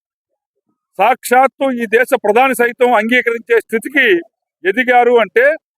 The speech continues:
దీని వెనకమాల వారి యొక్క ఆలోచన ధోరణి, వారి నిరంతర కృషి, పట్టుదల, విషయాల పట్ల అవగాహన, ఇవన్నిటికి కూడా నిదర్శనం.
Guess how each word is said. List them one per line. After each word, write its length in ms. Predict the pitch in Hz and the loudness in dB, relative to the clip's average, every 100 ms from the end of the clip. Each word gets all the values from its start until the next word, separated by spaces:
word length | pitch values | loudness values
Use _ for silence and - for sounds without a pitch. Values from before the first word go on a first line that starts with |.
| _ _ _ _ _ | _ _ _ _ _
దీని 200 | 208 214 | -10 -4
వెనకమాల 440 | 202 220 254 247 220 170 147 - _ _ 170 | -4 -2 2 2 4 2 0 -6 _ _ -2
వారి 240 | 202 226 | 0 0
యొక్క 220 | 220 - | -2 2
ఆలోచన 640 | 185 180 240 240 - 220 | 2 4 2 0 0 -2
ధోరణి, 460 | 208 190 196 208 233 262 _ _ _ | 0 2 0 0 -4 -6 _ _ _
వారి 280 | 175 208 202 | 0 0 0
నిరంతర 480 | 185 214 240 247 214 - | 0 0 0 0 0 -2
కృషి, 400 | 190 196 240 247 262 - | -8 -4 -4 -4 -6 -10
పట్టుదల, 480 | 190 - 226 226 220 262 277 _ _ _ 165 | -6 -2 0 2 2 0 -2 _ _ _ -16
విషయాల 360 | 190 247 247 | -6 0 0
పట్ల 300 | 226 226 - | 0 -2 0
అవగాహన, 600 | 180 208 226 202 214 247 285 _ _ 151 | 0 2 2 2 2 0 -2 _ _ _
ఇవన్నిటికి 520 | 180 233 285 269 - | -6 -4 -8 -10 -4
కూడా 200 | 233 233 | 0 0
నిదర్శనం. 520 | 208 190 214 - 156 | 2 2 2 -2 -8